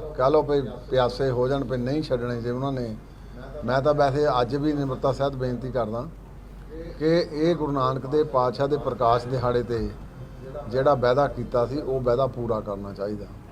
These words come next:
ਪਰ ਸਾਡੇ ਯਤਨ ਕਰਨ ਦੇ ਬਾਵਜੂਦ ਵੀ ਹੁਣ ਕੁਛ ਆ ਪਿੱਛੇ ਐਮ ਪੀ ਸਾਹਿਬ ਉਹਨਾਂ ਦੇ ਜਿਹਨਾਂ ਨੂੰ ਹਾਰ ਗਏ ਸੀ ਵਜ਼ੀਰ ਬਣਾਇਆ,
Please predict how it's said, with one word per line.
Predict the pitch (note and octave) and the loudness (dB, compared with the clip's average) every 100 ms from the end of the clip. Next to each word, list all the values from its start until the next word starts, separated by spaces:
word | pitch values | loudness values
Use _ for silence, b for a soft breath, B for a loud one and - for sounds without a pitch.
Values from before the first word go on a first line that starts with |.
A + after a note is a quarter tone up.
| - - - - - D#3 D3 D3+ | -18 -18 -18 -18 -16 -14 -8 2
ਪਰ | D#3 | 4
ਸਾਡੇ | D3 D3+ F3 | 6 6 4
ਯਤਨ | D#3 D#3 E3 | 4 2 4
ਕਰਨ | D#3 D3 | 4 4
ਦੇ | D#3 | 4
ਬਾਵਜੂਦ | D3+ C3 C3 C3+ D3+ D3+ | 6 8 8 6 0 0
ਵੀ | C#3+ D3 C#3+ C3+ B2 - - - - - - D3+ | 0 0 0 -2 -8 -16 -18 -18 -16 -14 -10 -2
ਹੁਣ | D3+ | 0
ਕੁਛ | D3 D#3+ | 4 6
ਆ | D3 | 6
ਪਿੱਛੇ | C3+ C3+ D3 C#3+ | 2 -2 0 2
ਐਮ | B2+ | 0
ਪੀ | A#2 C#3+ | -2 -2
ਸਾਹਿਬ | C#3 C#3+ | 4 4
ਉਹਨਾਂ | C#3 C#3+ | 4 -2
ਦੇ | C#3 | 0
ਜਿਹਨਾਂ | C3+ C#3 C#3 | 0 0 -2
ਨੂੰ | C3 | -2
ਹਾਰ | A2 A2 A2+ | 2 2 4
ਗਏ | B2+ | 2
ਸੀ | B2 B2+ | 2 -2
ਵਜ਼ੀਰ | A2+ A2+ A#2+ | -4 -2 -2
ਬਣਾਇਆ, | B2 B2 A#2 A#2 | 0 2 4 2